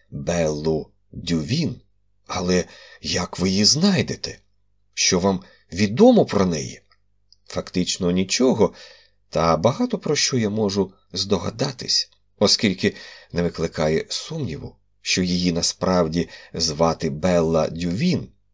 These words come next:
і оскільки це ім'я якоюсь мірою знайоме пану Стоунеру, цілком ймовірно, що вона акторка. Жак Рено, напевне, вперше закохався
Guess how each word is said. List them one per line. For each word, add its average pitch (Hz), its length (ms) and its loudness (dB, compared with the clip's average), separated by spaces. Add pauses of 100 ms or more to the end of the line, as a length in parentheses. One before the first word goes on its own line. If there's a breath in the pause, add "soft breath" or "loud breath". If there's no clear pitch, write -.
(140)
і 98 140 0
оскільки - 560 0 (260 loud breath)
це - 240 2
ім'я 110 300 6
якоюсь 101 540 2
мірою 101 480 0 (260 soft breath)
знайоме 92 800 2 (300 soft breath)
пану 87 560 0
Стоунеру, 117 760 0 (440)
цілком 82 520 0
ймовірно, 82 720 -2 (280 loud breath)
що - 220 -4
вона 78 260 -4
акторка. - 720 -10 (600)
Жак 87 400 -2
Рено, 135 420 0 (280 loud breath)
напевне, 175 560 0 (220 soft breath)
вперше 170 540 4
закохався - 800 2